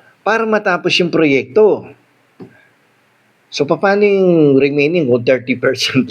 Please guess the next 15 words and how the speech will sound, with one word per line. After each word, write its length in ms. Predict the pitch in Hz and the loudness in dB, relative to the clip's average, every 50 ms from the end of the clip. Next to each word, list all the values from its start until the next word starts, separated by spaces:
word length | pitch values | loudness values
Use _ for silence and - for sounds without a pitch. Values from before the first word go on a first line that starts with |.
| - | -4
lang 160 | 123 117 117 | -4 -2 -2
yan? 260 | 120 120 143 127 117 117 - - - _ _ _ - - - - - - - - _ _ - | -2 -2 -2 -2 -4 -6 -14 -20 -20 _ _ _ -20 -20 -20 -20 -20 -20 -20 -20 _ _ -2
Eh, 560 | 110 120 120 123 127 127 123 120 123 123 123 | 0 2 2 4 4 2 4 4 4 4 4
uh, 560 | 123 123 120 120 120 120 120 120 120 120 117 | 4 2 2 2 0 0 0 0 0 -2 -2
kung 160 | 120 120 113 | -2 0 0
one 240 | 110 113 117 117 117 | 2 2 0 0 0
billion 480 | 107 127 123 120 120 131 131 131 131 127 | 0 0 2 2 2 0 0 0 -2 -2
yung 60 | 120 | -2
halaga, 320 | 131 139 151 156 151 135 - | -2 -2 -2 0 0 -2 -4
paano 460 | - 95 - 113 107 107 110 120 127 | -4 -4 -4 -2 -2 0 0 2 2
yung, 340 | 131 131 135 135 135 135 135 | 2 4 2 2 0 0 2
uh, 160 | 139 139 135 | 2 2 2
seven 400 | 135 - 139 123 123 131 123 123 | 0 0 -2 0 0 -2 -2 -2
hundred 320 | 123 123 120 127 120 113 | -4 0 0 0 0 0
million? 560 | 117 113 104 98 104 110 110 104 95 87 82 | 0 0 0 2 0 0 0 0 -4 -6 -12